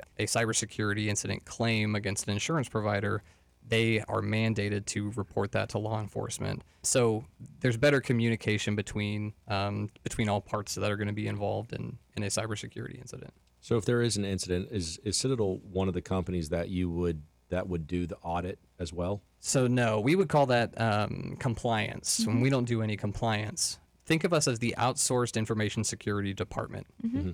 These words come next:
Speaker 1: We're gonna, we're gonna kick the hackers out for sure. We'll help you with, like, your patches and things like that. Um, but we are not going to be the person who comes in and says, "Oh, let's grade our own paper."
Speaker 3: Yeah.
Speaker 1: Yes, we pass with flying colors.
Speaker 2: Sure.
Speaker 3: Mm-hmm.
Speaker 1: We work with some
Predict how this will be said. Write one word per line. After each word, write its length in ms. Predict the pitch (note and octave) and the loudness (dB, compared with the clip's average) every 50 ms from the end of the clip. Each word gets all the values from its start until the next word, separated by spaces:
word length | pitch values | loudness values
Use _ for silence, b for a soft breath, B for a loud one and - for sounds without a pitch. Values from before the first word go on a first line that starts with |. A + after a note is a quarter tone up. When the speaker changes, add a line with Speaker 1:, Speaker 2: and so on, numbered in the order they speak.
| - | -2
Speaker 1:
We're 120 | - A2+ B2 | -2 0 2
gonna, 380 | C#3 B2+ A#2 A2+ G#2+ G#2 A#2 - | 2 2 2 2 2 0 -2 -2
we're 120 | - D3 E3 | -2 0 2
gonna 140 | F3+ C#3+ | 2 2
kick 160 | - - D#3+ - | 2 0 0 0
the 80 | C#3+ | 0
hackers 340 | B2 C#3 C#3+ D3 C#3+ C3 A#2+ | 2 2 2 2 0 0 2
out 200 | C3+ C3 B2 - | 2 0 0 0
for 120 | - - | -2 -4
sure. 460 | A#2 - - A3 G#3+ G3+ G3 F#3+ F#3 E3+ | -2 0 2 4 4 4 4 4 2 2
We'll 160 | D3+ C#3+ C#3 | 2 2 4
help 220 | C3+ C3 - - | 4 2 2 0
you 80 | B2 A#2 | 0 0
with, 160 | A2+ A2 - | 0 0 0
like, 160 | G#2 F#2+ - | -2 -2 -2
your 80 | - - | -6 -4
patches 360 | - - F#3 - E3+ D3 C3+ | 0 0 0 2 0 0 0
and 120 | C3 B2 | 0 0
things 180 | - D3+ C#3+ - | 0 0 0 0
like 140 | C3+ B2 - | -2 -2 0
that. 220 | - B2+ A#2+ G2+ B B B B B | 0 0 0 -2 B B B B B
Um, 100 | - A#2 | -2 -2
but 80 | A2 B2+ | 0 0
we 140 | C#3 G3+ A#3 | 2 4 4
are 80 | G3 | 4
not 180 | C#3 C3 C3 A#2+ | 4 4 2 2
going 260 | - B2 A#2+ A2+ A2 G#2 | 2 0 0 0 0 -2
to 360 | - G#2+ G#2 G2+ G2+ G2+ G2+ - | -2 -2 -2 -2 -2 -4 -4 -4
be 120 | - A2+ A2 | -2 -2 -2
the 100 | A2 - | -2 -2
person 340 | - G#2+ G#2+ G#2 - G#2 G2+ | -2 -2 -2 -2 -2 -2 -2
who 100 | G#2 G#2 | -4 -4
comes 320 | - - G#2 G2+ G2+ - | -4 -2 -2 -2 -2 -2
in 60 | G2 G2 | -2 -2
and 120 | G2 G2 | 0 0
says, 480 | - - F#2+ G2 F#2+ F#2+ G2 - - b b b b b b _ - | 0 0 0 0 0 0 -2 -4 -6 b b b b b b _ 2
"Oh, 320 | D#3 D#3 C#3 B2 A2+ - - | 4 4 4 2 0 0 0
let's 180 | - E3 - - | -2 -2 0 2
grade 200 | E3 D#3 D3+ C#3+ | 4 6 6 8
our 200 | C3+ B2+ B2+ B2 | 8 8 6 6
own 80 | B2 | 6
paper." 480 | - - F#3 E3 - A2+ G#2+ G#2 G2+ - | 4 4 4 4 4 2 2 2 2 0
Speaker 3:
Yeah. 120 | G#3+ G#3 F#3 | 2 4 4
Speaker 1:
Yes, 320 | F#3 - F#3 - - - | 4 4 4 4 2 2
we 100 | - B2 | 2 0
pass 360 | A#2+ - - A#2 A2 - - A2 | -2 0 0 -2 -2 -2 -2 -6
with 80 | - | -8
flying 280 | - - G#2+ A2 A2 A2 | -6 -6 -6 -6 -6 -6
colors. 400 | - - - A#2+ - - C#3 - | -6 -6 -6 -6 -8 -10 -12 -6
Speaker 2:
Sure. 180 | - - A#3 A3+ | -2 0 0 0
Speaker 3:
Mm-hmm. 140 | A#3 C4 C#4 - - - | 0 -2 -4 -8 -8 -2
Speaker 1:
We 120 | - C3 C3 | 0 2 4
work 300 | B2 B2+ B2 A#2 - - | 4 4 4 4 4 2
with 200 | A2+ G#2+ G2+ - | 2 2 2 0
some 480 | - - - A2+ G2+ G#2 G#2 G2+ - | -2 -2 0 0 0 0 0 -2 -2